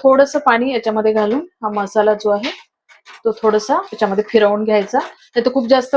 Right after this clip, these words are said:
पाणी घालून घेतलं ना, तर मसाला मिक्स करायला मग वेळ जातो.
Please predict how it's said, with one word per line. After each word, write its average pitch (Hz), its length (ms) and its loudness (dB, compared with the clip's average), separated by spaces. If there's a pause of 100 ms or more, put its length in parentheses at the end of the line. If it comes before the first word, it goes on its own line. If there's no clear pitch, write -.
पाणी 247 220 4
घालून 247 280 2
घेतलं 247 280 0
ना, 233 60 2 (100)
तर 254 80 0
मसाला 233 420 2
मिक्स 226 340 -4
करायला 214 260 2
मग 269 140 -4 (100)
वेळ 196 140 4
जातो. - 340 -14